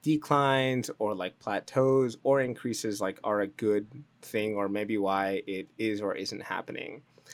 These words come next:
So during a high volume block, the main purpose is to obviously have, like, high volume. And what we're trying to do there is stimulate hypertrophy because you need to have a certain amount of volume load,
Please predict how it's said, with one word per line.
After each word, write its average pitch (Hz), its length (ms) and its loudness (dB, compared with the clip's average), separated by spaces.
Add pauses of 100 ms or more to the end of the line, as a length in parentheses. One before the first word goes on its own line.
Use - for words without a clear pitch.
(200)
So - 140 0
during 143 320 8
a 113 180 4
high 147 320 6
volume 131 480 4
block, 101 480 2 (140)
the 104 500 -2 (100)
main 143 340 4
purpose - 420 0
is 107 220 0
to 101 360 -2 (140)
obviously 117 400 2
have, 98 160 -2
like, 95 240 -6
high - 260 -6
volume. 95 540 -4 (500)
And 104 300 -2
what 147 140 6
we're 139 100 4
trying 147 260 2
to 127 60 -2
do 139 160 4
there 127 220 6
is 107 120 -4
stimulate 117 560 0
hypertrophy - 760 -6
because 95 400 -8
you 104 100 -6
need 104 160 -4
to 104 80 -6
have 95 500 -4
a - 60 -12
certain 180 280 4
amount 143 240 4
of 117 120 -4 (140)
volume 107 440 4
load, 147 400 8